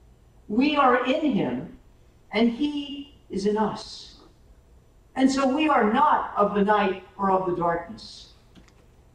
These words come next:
We are different, and so we believe different. And belief always, in the end, dictates behavior. So Paul goes on in verse six.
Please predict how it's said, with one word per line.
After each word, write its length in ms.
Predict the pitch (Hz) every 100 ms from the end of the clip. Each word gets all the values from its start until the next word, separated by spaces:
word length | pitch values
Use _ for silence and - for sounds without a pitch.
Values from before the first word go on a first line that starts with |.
| _ _ _ -
We 180 | 277 -
are 360 | 233 285 - 196
different, 480 | 202 190 190 190 -
and 140 | 226 -
so 180 | 240
we 120 | 214 185
believe 500 | 202 185 202 175 156
different. 360 | 151 - 95 - _ _ _ _ _ - _ -
And 180 | 233 220
belief 460 | 220 226 311 - -
always, 460 | 233 247 240 202 190
in 140 | 170
the 120 | 160
end, 300 | 180 170 131 - - -
dictates 560 | 202 202 165 139 -
behavior. 520 | 131 135 139 110 92 - - _ _ _ _ _ - _ _ _ _ - - -
So 200 | 247 247
Paul 340 | 277 277 269
goes 160 | 262 262
on 260 | 262 214
in 60 | 202
verse 300 | 220 190 -
six. 540 | 233 - - - -